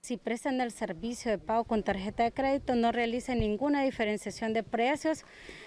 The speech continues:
ante las personas consumidoras y también se está realizando la verificación de las medidas de bioseguridad para, eh, garantizar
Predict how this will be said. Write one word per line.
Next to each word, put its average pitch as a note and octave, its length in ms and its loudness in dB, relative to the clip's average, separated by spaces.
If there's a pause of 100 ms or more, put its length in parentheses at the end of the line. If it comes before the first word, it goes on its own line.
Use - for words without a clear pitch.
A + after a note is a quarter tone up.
(140)
ante G#3+ 300 2
las G#3+ 160 0
personas G#3 640 0
consumidoras A3+ 1000 2 (100)
y D#4 300 4 (560)
también A#3+ 460 4
se C4+ 100 -2
está A#3 320 0
realizando A#3 640 0
la A#3 100 4
verificación A3 720 -2
de A#3 80 4
las A3+ 140 2
medidas G3+ 320 2
de A3 100 0
bioseguridad A3+ 840 2 (220)
para, A#3 380 0 (140)
eh, G3+ 360 4
garantizar A3 720 0